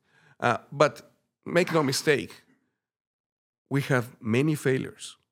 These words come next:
And that's what people need to understand. This didn't happen overnight. This was,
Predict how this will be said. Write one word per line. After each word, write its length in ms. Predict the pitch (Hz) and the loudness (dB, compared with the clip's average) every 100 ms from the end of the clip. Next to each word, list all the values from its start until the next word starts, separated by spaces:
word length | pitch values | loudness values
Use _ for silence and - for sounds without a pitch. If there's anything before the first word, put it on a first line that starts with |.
| _ _ _ | _ _ _
And 140 | 104 107 | -6 -2
that's 180 | 131 - | -2 -2
what 180 | 151 - | -4 -4
people 280 | 127 131 | -6 -6
need 180 | 113 113 | -6 -6
to 60 | 110 | -8
understand. 360 | 82 120 123 | -12 -4 -2
This 200 | 120 247 | 0 -2
didn't 320 | 240 233 131 - | -2 0 -2 0
happen 400 | 151 139 120 - | 0 2 0 -2
overnight. 560 | 139 151 139 - - _ _ _ _ _ - | 0 2 0 -4 -14 _ _ _ _ _ -6
This 200 | 190 196 | -4 2
was, 300 | 185 170 | 0 0